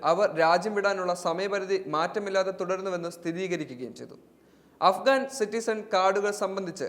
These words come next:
ഞങ്ങൾക്ക് ഒരു പ്രത്യേക വ്യവസ്ഥയുണ്ടായിരുന്നു. അവർക്ക് അസാധാരണമായ ചില ഇളവുകളും നൽകിയിരുന്നു. പാകിസ്ഥാൻ സർക്കാർ അവരെ താമസിക്കാൻ അനുവദിച്ചുകൊണ്ട് സ്വീകരിച്ച ഒരു നടപടിയായിരുന്നു അത്.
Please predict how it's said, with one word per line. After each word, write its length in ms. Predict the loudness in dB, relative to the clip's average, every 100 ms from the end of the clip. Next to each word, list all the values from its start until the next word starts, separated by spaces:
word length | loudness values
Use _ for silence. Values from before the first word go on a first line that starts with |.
| -6
ഞങ്ങൾക്ക് 380 | -4 -2 0 0
ഒരു 240 | 0 -2
പ്രത്യേക 400 | -2 -4 -4 -2 0
വ്യവസ്ഥയുണ്ടായിരുന്നു. 840 | 0 -2 -2 -4 -6 -4 -8 -10 -18 -20 _ _ _ 2
അവർക്ക് 440 | 4 4 4 0 -2 -8 -2
അസാധാരണമായ 920 | 0 4 4 6 4 4 0 0 0
ചില 240 | 0 2
ഇളവുകളും 680 | 2 2 4 4 2 -2 -2
നൽകിയിരുന്നു. 520 | -6 -6 -6 -8 -10 -18 -20 -20 _ _ _ _
പാകിസ്ഥാൻ 600 | 6 6 6 -2 0 0
സർക്കാർ 400 | 0 0 2 2 2
അവരെ 420 | 2 2 2 0 -2 4
താമസിക്കാൻ 600 | 4 6 2 -2 -4 -2
അനുവദിച്ചുകൊണ്ട് 720 | -2 0 0 -2 -2 -4 -4 -6
സ്വീകരിച്ച 560 | -4 0 2 0 0 -2 0
ഒരു 240 | 0 0 0
നടപടിയായിരുന്നു 720 | 2 2 2 0 0 -2 -6
അത്. 180 | -10